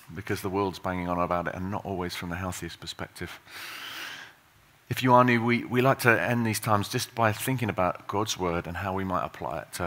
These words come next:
ourselves. And, and in some ways that looks like coming forward and asking people to pray for us. Just have some time of ministry. Uh, if you do have kids that need picking up, uh,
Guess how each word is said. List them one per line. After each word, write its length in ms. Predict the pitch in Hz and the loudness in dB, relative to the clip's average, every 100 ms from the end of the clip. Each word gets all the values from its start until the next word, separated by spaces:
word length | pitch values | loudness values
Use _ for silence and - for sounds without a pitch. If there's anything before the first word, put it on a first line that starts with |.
| 82 | -4
ourselves. 560 | - 82 - 85 82 82 | -8 -8 -6 -4 -6 -8
And, 340 | 85 87 85 - | -8 -6 -6 -10
and 300 | - 87 82 - | -10 -8 -10 -10
in 100 | 85 | -10
some 200 | - 98 | -6 -2
ways 180 | 92 87 | -2 -2
that 160 | - | -4
looks 260 | 87 - - | -4 -6 -4
like 260 | 90 - - - - | -4 -4 -16 -20 -16
coming 240 | - 95 90 | -8 -6 -4
forward 340 | - 95 95 | -4 -2 -2
and 180 | 90 87 | -4 -6
asking 320 | 92 - 90 | -6 -8 -8
people 240 | 90 82 | -8 -10
to 80 | - | -12
pray 300 | - - 95 | -12 -6 -4
for 220 | 92 98 | -4 -6
us. 220 | 92 - - - - - - - - - 101 - - | -6 -8 -14 -16 -14 -12 -10 -12 -14 -16 -18 -18 -18
Just 200 | - - | -14 -10
have 180 | 95 | -8
some 160 | - 87 | -8 -8
time 260 | - 95 87 | -6 -4 -2
of 100 | 82 | -2
ministry. 460 | 92 90 - 92 82 - _ _ _ - - | -2 -2 -2 -4 -6 -18 _ _ _ -18 -12
Uh, 180 | 95 90 | -10 -10
if 180 | 92 - | -12 -12
you 60 | |
do 180 | 90 101 | -6 -4
have 280 | 92 92 - | -2 -2 -4
kids 460 | - 101 92 - - - _ | -6 -4 -4 -6 -8 -14 _
that 220 | - 95 - | -6 -6 -4
need 260 | 95 90 | -6 -6
picking 320 | - - 95 | -6 -6 -4
up, 220 | 92 - - _ - | -4 -4 -12 _ -12
uh, 360 | 87 87 87 | -10 -10 -12